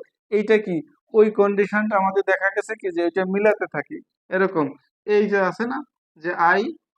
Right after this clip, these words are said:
less than or equal কত, হান্ড্রেড, অর্থাৎ যে একশোর সমান অথবা যদি নিচে থাকে,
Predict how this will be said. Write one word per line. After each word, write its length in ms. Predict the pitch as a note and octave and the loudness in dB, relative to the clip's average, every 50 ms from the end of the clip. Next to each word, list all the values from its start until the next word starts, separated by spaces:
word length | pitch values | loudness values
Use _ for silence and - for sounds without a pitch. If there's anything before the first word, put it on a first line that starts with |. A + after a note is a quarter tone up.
| _ _ | _ _
less 220 | D#3 E3 F#3 F#3+ F#3 F3 | -4 0 0 0 2 2
than 140 | F#3+ G3 F#3+ F#3+ | 2 2 4 4
or 80 | F#3 F#3 F#3+ F#3 | 4 4 4 0
equal 240 | - - F#3 F3+ F3 - | 2 4 2 4 4 2
কত, 140 | F#3 - A3+ A3+ G3+ - | 0 2 2 0 0 2
হান্ড্রেড, 360 | F3+ F#3 F3+ F3+ E3+ D3+ C#3 - - - E3+ | 2 0 0 2 0 0 -2 0 4 4 4
অর্থাৎ 340 | F3+ F3 - G3 F3 F3+ F3 - _ _ _ _ _ _ D#3+ | 4 4 4 4 4 4 4 -2 _ _ _ _ _ _ -8
যে 60 | E3 F#3 - - E3+ F3+ | -8 -8 0 4 4 4
একশোর 420 | F3 F3 - - - A3 B3 C#4 C4+ - - _ _ _ _ _ _ _ | 4 2 -8 -2 4 6 6 6 4 0 -10 _ _ _ _ _ _ _
সমান 360 | - G3+ G3+ G#3 G3+ F#3 D#3+ C#3 C3 - _ _ _ _ - - | 0 0 2 4 4 4 4 4 0 -10 _ _ _ _ -12 -12
অথবা 240 | F#3+ - F#3+ F#3+ G3+ G3 F#3+ | -8 -6 0 2 2 2 2
যদি 160 | G3 F#3+ G3+ G3+ F#3+ G3 | 2 2 4 2 2 0
নিচে 220 | G3+ G3 - G#3+ - - F3+ | -4 2 2 2 2 4 0
থাকে, 220 | E3+ - D#3+ D3+ | 0 2 2 2